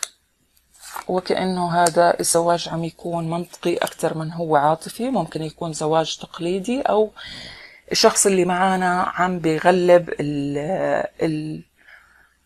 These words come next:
المنطق على، آه، العاطفة، عم يدرس الموضوع منطقيًا بحت أول شي قبل، آه، شعوره ناحيتك وقبل، آه، قلبه.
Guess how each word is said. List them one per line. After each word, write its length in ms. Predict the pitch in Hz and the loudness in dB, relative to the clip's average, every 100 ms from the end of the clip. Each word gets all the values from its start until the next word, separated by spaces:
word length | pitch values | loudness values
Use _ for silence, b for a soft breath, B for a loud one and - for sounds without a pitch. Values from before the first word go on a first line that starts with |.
| _ _ - - _ - | _ _ -20 -20 _ -2
المنطق 720 | 165 156 180 208 - 185 - | 0 2 2 4 0 -2 2
على، 400 | 165 160 156 160 - | 4 6 6 6 2
آه، 260 | 175 - - | -4 -4 -2
العاطفة، 640 | 165 180 175 - - 226 | 2 4 2 -2 -6 -4
عم 180 | 240 165 | -4 -4
يدرس 400 | 170 170 160 - | -4 -4 -4 -4
الموضوع 600 | 160 151 147 151 170 147 165 | 0 0 0 0 0 0 -2
منطقيًا 1000 | 156 185 - 156 - 175 175 185 240 254 B B B - | -4 -4 -4 -8 -6 -6 -4 -2 -4 -6 B B B -18
بحت 520 | 156 180 - - - - - _ _ _ 147 | 4 6 6 -2 -12 -12 -12 _ _ _ 2
أول 260 | 151 151 | 4 2
شي 460 | - - 170 254 285 b b b - | 0 -4 -4 -6 -8 b b b 0
قبل، 460 | 170 170 165 170 - | 4 6 4 0 -4
آه، 340 | 147 143 139 | -4 -2 -4
شعوره 480 | 143 - 156 175 160 | -4 -2 0 0 0
ناحيتك 560 | 147 - 180 - 202 - | -2 -4 -4 -2 -2 0
وقبل، 480 | - 151 156 156 147 | 0 0 -2 -4 -6
آه، 320 | 143 139 - | -4 -6 -4
قلبه. 480 | - 165 156 226 | -2 -2 0 0